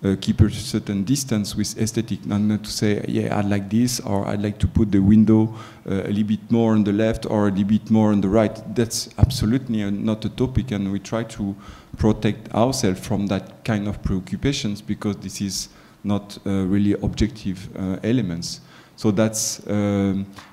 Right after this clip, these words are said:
and also about the, the way to use or just to live in the buildings, that's, uh, quite important, just to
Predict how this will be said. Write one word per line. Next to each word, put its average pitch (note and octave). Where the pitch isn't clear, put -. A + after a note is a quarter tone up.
and A2
also C3+
about G#2
the, G#2+
the G#2
way A2+
to A#2
use A2+
or A2
just G#2
to G#2+
live G2+
in G2
the G2
buildings, G2+
that's, -
uh, G2+
quite G2
important, A2
just G#2
to G2